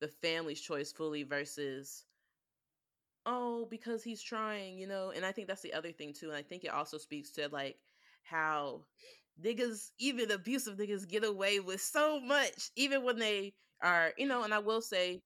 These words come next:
for Endeavor, it does seem like he's, he does wanna turn around, but still the point is, like, even in that, it's, like, giving him way more than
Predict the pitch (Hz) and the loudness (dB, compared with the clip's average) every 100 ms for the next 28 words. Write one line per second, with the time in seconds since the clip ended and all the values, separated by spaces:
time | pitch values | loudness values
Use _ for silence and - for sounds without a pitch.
0 | - 175 170 - _ _ _ - 170 170 | -2 0 0 -4 _ _ _ -10 0 2
1 | 165 165 151 160 165 165 - 165 160 156 | 4 4 2 2 0 0 -2 -4 -4 -4
2 | 143 - - _ _ _ _ _ _ _ | -4 -6 -14 _ _ _ _ _ _ _
3 | _ - 190 - - _ _ _ _ _ | _ -10 -8 -8 -14 _ _ _ _ _
4 | - 214 175 - 143 180 175 185 175 180 | -4 -2 -4 -10 -2 4 6 4 2 -2
5 | 180 175 185 175 180 175 175 175 165 - | -2 -4 -4 -2 -2 -2 -2 -2 -2 -2
6 | 180 175 160 175 160 - 151 147 147 147 | -2 -2 -4 -4 -4 0 0 0 -2 -2
7 | 131 131 _ _ _ _ - 226 208 196 | -2 -4 _ _ _ _ -4 -2 0 -2
8 | 165 165 170 160 139 - 165 - 156 135 | -2 -2 0 0 0 -2 -4 -2 -2 -2
9 | - _ - 165 165 170 156 156 151 151 | -6 _ -6 -4 -4 -6 -4 -4 -8 -12
10 | _ _ _ _ _ _ _ _ 143 143 | _ _ _ _ _ _ _ _ -12 0
11 | 175 185 180 165 165 160 160 156 151 147 | 4 4 2 0 2 0 -2 -4 -6 -8
12 | 156 | -12